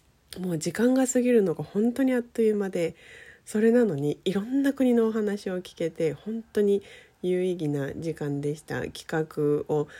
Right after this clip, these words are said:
立ててくれたレイチェル、どうもありがとうございました。本当に。そしてその企画に声をかけてくれて、本当にどうもありがとうということで、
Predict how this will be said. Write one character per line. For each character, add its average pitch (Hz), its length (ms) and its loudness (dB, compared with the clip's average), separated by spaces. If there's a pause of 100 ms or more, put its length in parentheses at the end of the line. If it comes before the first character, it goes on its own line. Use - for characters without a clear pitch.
(300)
立 156 240 -4
て - 0 -
て 123 300 -2
く - 120 -8
れ 127 140 -2
た 120 220 -4
レ 165 160 2
イ 156 60 -4
チ 143 120 -2
ェ - 20 2
ル、 139 120 -2
ど 147 160 0
う 139 40 0
も 131 240 -4
あ 147 80 -6
り 170 160 -4
が 247 140 -4
と 214 160 -4
う 190 100 -6
ご 185 100 -6
ざ 214 140 -6
い 233 80 0
ま 262 180 -2
し - 80 -18
た。 185 240 -6
本 156 280 -8
当 151 100 -4
に。 143 220 0
そ - 160 -8
し 175 120 -10
て 214 300 2 (300)
そ 185 120 -4
の 175 140 2
企 170 320 -6
画 165 60 0
に 151 160 -2
声 185 240 0
を 139 120 0
か 135 140 -10
け - 160 -4
て 127 280 -4 (360)
く - 120 -8
れ 143 120 0
て、 139 240 -4
本 175 260 -8
当 247 120 -4
に 226 240 -2
ど 202 140 0
う - 20 -2
も 165 240 -2
あ 156 40 -4
り 170 100 -2
が 160 120 -4
と 143 200 -8
う 139 60 -10
と - 140 -6
い 135 40 0
う 131 40 -4
こ 147 160 -12
と 147 140 -10
で、 147 200 -2